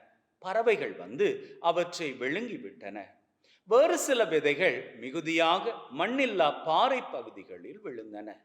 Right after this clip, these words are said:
அங்கே மண் ஆழமாக இல்லாததால் அவை விரைவில் முளைத்தன. ஆனால் கதிரவன் மேலே எழ அவை காய்ந்து வேரில்லாமையால் கருகி போயின.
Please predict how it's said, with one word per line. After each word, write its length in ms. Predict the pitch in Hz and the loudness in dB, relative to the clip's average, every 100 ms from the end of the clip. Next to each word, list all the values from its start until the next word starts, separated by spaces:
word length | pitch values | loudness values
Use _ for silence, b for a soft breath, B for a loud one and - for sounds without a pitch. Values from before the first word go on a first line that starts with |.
| _ _ _ _ | _ _ _ _
அங்கே 540 | _ 113 156 156 107 B B - | _ -6 0 0 -2 B B -4
மண் 320 | 180 180 175 | -2 -2 0
ஆழமாக 680 | 170 226 277 220 170 156 139 | 2 4 2 2 2 2 0
இல்லாததால் 960 | 127 123 139 90 85 90 160 113 117 B B | -4 -4 -2 -2 -4 0 2 2 -4 B B
அவை 340 | 156 170 165 143 120 | 0 2 0 -2 0
விரைவில் 560 | 147 233 208 123 120 135 | 2 2 2 -4 -6 -8
முளைத்தன. 680 | 139 139 135 120 101 101 - _ _ _ | -4 -4 -6 -12 -12 -12 -16 _ _ _
ஆனால் 720 | 151 214 269 175 170 - - | -16 -6 0 0 0 -8 -14
கதிரவன் 640 | - 226 262 262 226 208 170 | 2 4 8 8 8 4 4
மேலே 440 | 165 233 262 131 | 4 4 4 0
எழ 400 | 107 104 160 98 - - _ | -2 0 0 0 -10 -20 _
அவை 580 | 82 135 165 196 - - _ | -8 -2 -2 -4 -16 -20 _
காய்ந்து 640 | - 95 120 156 165 - B B 151 | -8 -6 -4 -2 -2 -2 B B 2
வேரில்லாமையால் 960 | 226 294 226 139 95 90 101 147 98 - - | 4 4 0 -2 -4 -8 -4 -4 -4 -10 -8
கருகி 340 | 262 262 170 | -6 -6 -10
போயின. 560 | - 92 98 104 107 | -14 -16 -12 -10 -10